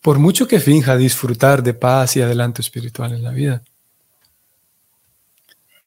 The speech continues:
Esa es una idea que, que, eh, que podemos mantenerla, podemos guardarla ahí en el corazón,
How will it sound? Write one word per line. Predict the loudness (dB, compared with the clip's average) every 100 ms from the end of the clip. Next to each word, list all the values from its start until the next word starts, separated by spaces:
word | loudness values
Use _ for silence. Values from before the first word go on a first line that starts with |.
| _ _ _ _ _ _ _ _ _ _ -16 -16 -16 -20 _ _ _ _ _ _ _ _ _ _ _ _
Esa | -4 0 4 4
es | 4 2 0
una | 2 4 4
idea | 4 4 0 -2
que, | -4 -4 -8 -20 -20 -20 -10
que, | -10 -10 -16 -18 -20 -18
eh, | -8 -6 -6 -6
que | -2
podemos | 2 4 4
mantenerla, | 4 2 2 4 4 2 -2 -6 -14 -20 -20 -18 -6
podemos | 0 2
guardarla | 2 2 4 2 2
ahí | 2 2
en | 0
el |
corazón, | -2 -4 -4 -4 -4 -6